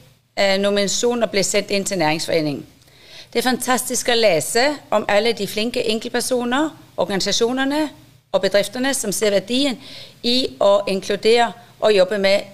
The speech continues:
et inkludert arbeidsliv. Og så til årets vinner. Vinneren er inkluderingsprisen to-,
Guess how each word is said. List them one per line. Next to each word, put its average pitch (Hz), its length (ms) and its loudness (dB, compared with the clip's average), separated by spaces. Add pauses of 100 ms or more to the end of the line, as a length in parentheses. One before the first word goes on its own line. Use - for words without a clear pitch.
(140)
et 185 120 -2
inkludert 180 540 0
arbeidsliv. - 460 -6 (1400)
Og 240 140 0
så 269 340 0
til - 180 2
årets 196 300 4
vinner. 117 220 -6 (1200)
Vinneren 294 500 2
er 220 260 0
inkluderingsprisen 220 800 -2
to-, 226 340 -4